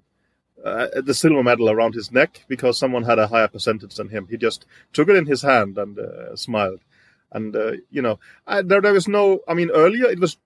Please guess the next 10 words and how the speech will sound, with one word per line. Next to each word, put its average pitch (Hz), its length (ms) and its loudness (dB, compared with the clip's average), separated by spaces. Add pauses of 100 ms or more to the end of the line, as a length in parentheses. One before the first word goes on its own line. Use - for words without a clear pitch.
just 185 260 0
purely 175 320 4
points, 190 540 -2
and 160 140 -8
then 175 280 2 (240)
some 165 180 -4
quite 160 280 2
weaker, 117 880 2
uh, 95 220 -10
uh, 123 520 0